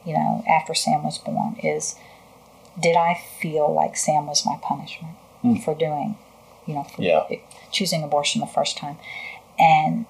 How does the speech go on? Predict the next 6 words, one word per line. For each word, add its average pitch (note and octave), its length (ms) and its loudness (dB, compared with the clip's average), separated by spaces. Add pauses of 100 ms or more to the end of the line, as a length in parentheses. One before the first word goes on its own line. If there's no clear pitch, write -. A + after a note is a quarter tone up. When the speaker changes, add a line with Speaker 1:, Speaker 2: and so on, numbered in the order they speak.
(920)
Speaker 1:
you F3+ 120 0
know, F3 200 6 (640)
my F3 360 4
immediate G#3+ 600 6
response D#3+ 640 4
was, D3 380 -2